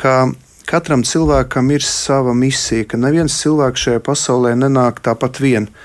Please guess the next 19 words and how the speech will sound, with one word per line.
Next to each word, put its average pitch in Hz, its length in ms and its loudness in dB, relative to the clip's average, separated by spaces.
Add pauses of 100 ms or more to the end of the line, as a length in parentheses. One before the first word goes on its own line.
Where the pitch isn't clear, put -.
(360)
Ka, 123 120 -2
ja 123 80 0
cilvēks 139 560 0
ir - 80 -16
piedzimis, 131 680 0
ja 117 140 2
viņš 123 240 0
ir 131 160 2
ienācis 123 320 0
šajā 127 160 -2
pasaulē, 143 480 2 (400)
tad 127 160 -2
Dievs 147 240 2
viņam 127 220 2
dod 139 180 2
savu 127 320 0
aicinājumu, 117 640 0
savu 113 240 -4
talantu, 160 640 0